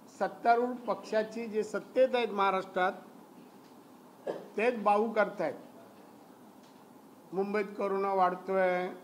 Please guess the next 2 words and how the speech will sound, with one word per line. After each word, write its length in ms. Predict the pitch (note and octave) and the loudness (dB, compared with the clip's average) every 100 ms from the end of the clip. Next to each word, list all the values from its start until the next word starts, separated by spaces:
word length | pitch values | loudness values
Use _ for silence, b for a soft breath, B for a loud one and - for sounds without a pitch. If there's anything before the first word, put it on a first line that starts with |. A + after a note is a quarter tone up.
| - - - - - - - - - - - - - | -20 -20 -20 -20 -20 -20 -20 -20 -20 -20 -20 -20 2
महाराष्ट्रात 500 | F#3 G#3 G#3+ G#3+ G#3+ | 6 8 6 4 0
वाढतोय 800 | F#3+ F#3 F3+ F3+ F#3 F3+ F3 F3 | 2 2 2 0 0 2 2 0